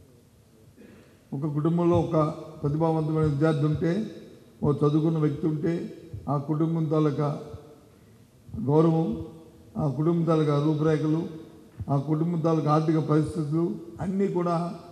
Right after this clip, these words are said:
మార్పు చెందుతాయి, పెంపొందిస్తాయని చెప్పడంలో మనకేం తెలియదు కాదు, మీ అందరూ కూడా బాగా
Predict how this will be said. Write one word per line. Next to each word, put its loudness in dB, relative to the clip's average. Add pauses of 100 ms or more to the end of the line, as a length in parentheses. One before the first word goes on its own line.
(320)
మార్పు 0
చెందుతాయి, 2 (680)
పెంపొందిస్తాయని 0
చెప్పడంలో 0
మనకేం 0
తెలియదు 0
కాదు, -2 (120)
మీ 2
అందరూ 2
కూడా 2 (380)
బాగా 4